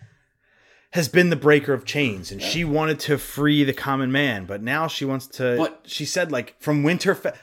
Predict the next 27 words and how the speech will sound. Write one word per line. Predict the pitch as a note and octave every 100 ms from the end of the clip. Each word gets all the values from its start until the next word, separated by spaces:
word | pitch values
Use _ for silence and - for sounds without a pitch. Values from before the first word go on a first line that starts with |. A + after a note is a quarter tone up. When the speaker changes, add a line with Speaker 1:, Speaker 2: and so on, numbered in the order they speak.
| _
Speaker 1:
there | C#3 F#3+
was | F#3+
that | E3
little | E3+ D3+
thing | B2 E3 D#3+
she | -
said, | - F#2+
"From | - C#3+
Winterfell | E3 G3+ G#3 G3 F#3+ F3+ -
to | - D#3 C#3+
Mer-, | C3+ C#3+
wherever, | C#3+ C#3 C#3+ C#3+ D3 A2+ G2
Speaker 2:
Yeah. | F#2 F#2 -
Speaker 1:
we're | C3+ C#3+
gonna | D3 C3+
take | - C#3+
everything." | C3 C3 A2+ G#2 F2 -
And | B2+ C3+
that's | E3 E3
when | D3+
they | A#2
cut | - D#3 -
to |
Jon, | A2 A2+ B2+ A#2+
he's | G2 G#2
like, | F2+ _
"Winterfell? | B2+ C#3 - B1